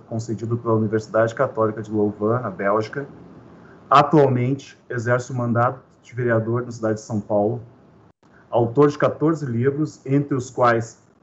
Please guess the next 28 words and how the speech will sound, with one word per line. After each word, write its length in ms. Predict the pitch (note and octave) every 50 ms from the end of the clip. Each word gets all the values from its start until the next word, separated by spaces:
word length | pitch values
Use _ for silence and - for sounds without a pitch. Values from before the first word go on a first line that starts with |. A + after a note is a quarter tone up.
| _ -
Efeitos 600 | B2 A#2+ A#2 - - C#3+ C#3+ D3+ D3 - D3+ B2+
das 300 | A#2+ C3 B2 A2+ A2+ A#2+
Mini 380 | A#2+ A#2+ B2 C3+ C3+ C#3 C3+ B2+ A#2 A2+ G#2+ G2+ - -
Desvalorizações 920 | A2 B2+ - - B2 A#2+ A#2+ A2 A2 A2+ A2+ A2 A2+ - - B2 B2 A#2
da 100 | A2+ A2+
Economia 400 | A2 A2 A2+ A2 G#2+ G#2+ G#2+ G#2
Brasileira, 680 | G2 G#2 G#2 G#2 - A2 G2+ G2 G#2+ A#2 B2 C3 C3+ A2
de 140 | - -
mil 60 | G#2 G#2+
novecentos 300 | A2 G#2 - A2+ A2 G#2
e 20 |
setenta 260 | - - G#2+ G2 G2+ G2+
e 40 |
nove, 380 | F#2+ F#2 F#2+ F#2+ G#2+ A#2 A#2 - - - - - - - - - - - - -
e 140 | - C3+ B2+
Renda 360 | A#2 A#2+ C3 C3+ C#3 C3+ C#3+
de 60 | C#3 C#3+
Cidadania, 680 | - - B2+ B2+ A#2+ B2+ B2 A#2 A2 G#2 G2+ F#2+ - - - _
A 80 | G#2+
Saída 400 | A2+ - - A#2+ A2 G#2+ G#2+ A2+
é 40 | A2
pela 260 | G#2+ A#2 A2+ A2+ A2
Porta, 400 | A2 - A2 G#2 G#2+ G#2+ - A2
de 80 | G#2 G2
dois 160 | A2 G#2+ G2+
mil 140 | A2 A#2 A#2
e 40 | A#2
um. 160 | G#2 G2